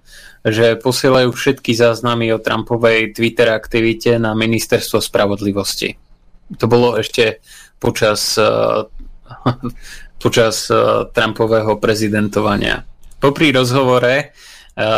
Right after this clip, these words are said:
kde sa priznal, hovorí aj o tom, ako Twitter má prístup ku všetkým súkromným veciam,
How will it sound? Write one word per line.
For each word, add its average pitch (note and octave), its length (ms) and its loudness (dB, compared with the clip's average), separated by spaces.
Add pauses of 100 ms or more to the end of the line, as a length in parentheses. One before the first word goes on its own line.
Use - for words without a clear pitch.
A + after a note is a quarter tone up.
(160)
kde A#2+ 240 0
sa A#2 260 2
priznal, A#2+ 600 0
hovorí A#2 420 0
aj A2+ 220 2
o A#2 60 -10 (100)
tom, A2+ 100 -2
ako A2 300 -8
Twitter A#2 400 0
má A2 160 0
prístup A2+ 640 -4
ku - 100 -14
všetkým B2+ 540 -2
súkromným B2 640 0
veciam, A2+ 640 0